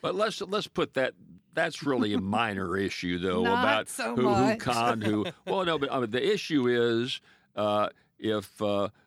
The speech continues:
Speaker 1: someone is building websites for couples who are getting married, and a gay couple says, "Will you build us a website?" And the person says, "No, I don't do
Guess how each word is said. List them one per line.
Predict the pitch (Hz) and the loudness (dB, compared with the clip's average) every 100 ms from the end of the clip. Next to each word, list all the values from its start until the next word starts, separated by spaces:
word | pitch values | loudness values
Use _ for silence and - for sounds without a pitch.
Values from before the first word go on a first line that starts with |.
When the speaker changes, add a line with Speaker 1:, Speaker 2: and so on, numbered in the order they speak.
| _ | _
Speaker 1:
someone | - - 185 175 170 | -8 -4 -2 0 2
is | 143 113 | 0 -2
building | 95 92 143 151 160 | -2 0 2 2 0
websites | 147 123 127 113 101 - 98 95 104 - - - - _ _ | 0 2 0 0 -4 -2 0 0 -2 -6 -8 -10 -16 _ _
for | _ - 107 107 101 - | _ -4 0 2 0 -2
couples | - 143 147 147 147 139 - | 0 0 0 -2 0 -2 -2
who | 131 | 0
are | 117 | 0
getting | 110 117 127 110 | 0 -2 -2 0
married, | 104 101 92 92 98 117 - _ _ _ _ _ _ | 0 0 -2 -2 -4 -6 -16 _ _ _ _ _ _
and | 101 104 107 | -4 -2 0
a | 104 | -2
gay | 92 110 131 147 | -2 -2 0 -2
couple | - 127 113 113 110 | -2 -2 -2 -2 -2
says, | - 110 113 | 0 0 0
"Will | 98 | -2
you | 107 110 107 | -2 -2 -4
build | 87 123 131 117 | 0 0 2 0
us | 120 120 127 | -2 -2 -4
a | |
website?" | 113 113 95 - 95 85 85 - _ _ _ _ - | 0 -2 -2 -4 -2 0 -2 -6 _ _ _ _ -8
And | 101 98 | -4 -4
the | |
person | - 113 104 - 101 | -2 -2 -2 -2 -4
says, | - 101 92 | -2 -4 -2
"No, | 104 110 110 117 113 | -2 0 2 2 2
I | 107 110 | 0 0
don't | 101 95 123 143 - 104 | -2 -2 0 0 -4 -4
do | 120 117 117 113 113 | 0 2 2 2 -2